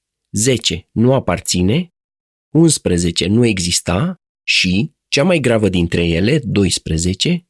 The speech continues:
nu trăi. Termenul de injoncțiuni și descrierea lor vine de la Eric Berne, creatorul analizei tranzacționale.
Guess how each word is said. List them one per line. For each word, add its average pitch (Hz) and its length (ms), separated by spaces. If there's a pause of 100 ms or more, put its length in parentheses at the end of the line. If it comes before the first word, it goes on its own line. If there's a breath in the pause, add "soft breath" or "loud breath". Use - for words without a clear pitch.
(100)
nu 135 240
trăi. 110 500 (920)
Termenul 226 480
de 135 100
injoncțiuni 117 840
și - 180
descrierea 135 600
lor 62 300
vine 180 320
de 175 140
la 151 180
Eric 165 320
Berne, 95 460
creatorul 143 680
analizei 120 560
tranzacționale. 110 840